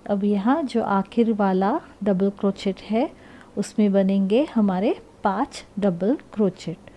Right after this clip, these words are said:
तो हम design कुछ इस प्रकार पकड़ेंगे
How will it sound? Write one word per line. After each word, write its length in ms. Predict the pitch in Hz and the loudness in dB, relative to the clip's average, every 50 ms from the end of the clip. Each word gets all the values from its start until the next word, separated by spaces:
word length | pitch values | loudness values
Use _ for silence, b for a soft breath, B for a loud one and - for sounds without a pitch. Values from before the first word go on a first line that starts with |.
| B B B B B B - - | B B B B B B -8 -4
तो 80 | 214 | -2
हम 240 | 202 185 208 208 208 | 0 2 2 2 4
design 420 | 202 208 196 185 202 190 196 196 202 202 - - | 4 4 4 2 2 2 2 0 -2 -4 -6 -6
कुछ 240 | - 214 208 - - | -6 -6 -6 -6 -6
इस 160 | - 220 - - | -8 -8 -8 -8
प्रकार 420 | - 202 196 - - 196 190 196 | -8 -8 -8 -6 -4 -6 -6 -6
पकड़ेंगे 720 | - - 196 196 - 202 196 208 208 214 208 220 247 294 381 | -6 -6 -8 -4 -2 0 0 2 2 2 2 2 2 0 -2